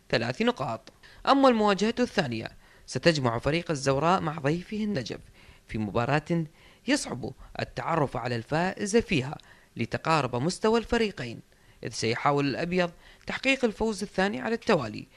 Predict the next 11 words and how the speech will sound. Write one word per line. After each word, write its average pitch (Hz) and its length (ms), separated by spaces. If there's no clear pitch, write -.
والتفكير 123 560
بانتزاع 123 600
المركز 180 500
الثالث. - 420
أما 247 140
بالحديث 214 460
عن 190 140
غزلان 180 440
البادية، 120 520
فحال 117 300
الفريق 156 520